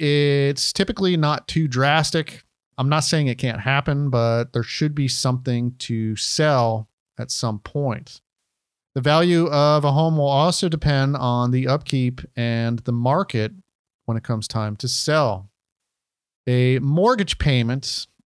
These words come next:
is also one of the advantages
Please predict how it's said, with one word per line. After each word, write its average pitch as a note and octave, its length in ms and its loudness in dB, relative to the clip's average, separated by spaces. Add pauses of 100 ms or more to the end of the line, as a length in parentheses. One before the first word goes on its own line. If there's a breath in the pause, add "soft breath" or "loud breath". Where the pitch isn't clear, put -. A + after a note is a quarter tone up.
(120)
is D3 720 0
also D#3 640 2
one C3+ 220 2
of C#3 220 -4
the A#2 360 -2
advantages A#2 880 -4